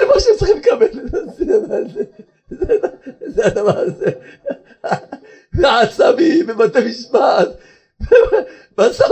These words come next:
מה יצא לך? אמרתי למישהו, בדיוק ככה שאל אותי, אמרתי לו, "בוא תעשה חשבון." מישהו בא, לפני איזה שלושה שבועות בערך בא, אז הוא אמר לי שהוא רוצה, אשתו לקחת ממנו מזונות, הוא רוצה להוריד את המזונות.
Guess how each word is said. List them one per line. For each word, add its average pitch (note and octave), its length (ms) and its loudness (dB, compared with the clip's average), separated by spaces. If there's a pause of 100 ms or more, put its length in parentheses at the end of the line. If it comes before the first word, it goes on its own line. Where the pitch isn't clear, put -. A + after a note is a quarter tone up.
מה D#4 60 4 (140)
יצא B4+ 180 4
לך? A#3 220 2 (640)
אמרתי C#4 340 2
למישהו, A3 360 -4
בדיוק F#3+ 240 -6
ככה F#3 180 0
שאל F#3 260 -4
אותי, D#3 200 -4
אמרתי E3+ 220 -2
לו, D3+ 60 -6 (100)
"בוא F#3+ 100 -2
תעשה E3+ 300 -2
חשבון." B2 260 -8
מישהו F3 280 -6
בא, E3+ 180 0 (600)
לפני C3+ 160 -8
איזה D3+ 180 -2
שלושה D3 340 -10
שבועות C#3 260 -6
בערך D3+ 180 -6
בא, D#3+ 200 -4 (720)
אז D3+ 120 -6
הוא F3 100 -2
אמר F#3 160 0
לי F3+ 120 -4
שהוא D#3+ 380 -4
רוצה, D#3+ 360 -4 (1040)
אשתו D3+ 240 -6
לקחת D3+ 220 -8
ממנו D3+ 200 -6
מזונות, D#3+ 520 -2
הוא D#3+ 100 -8
רוצה D#3 300 -4 (440)
להוריד E3 180 -2
את C#3+ 80 -10
המזונות. D3 540 -6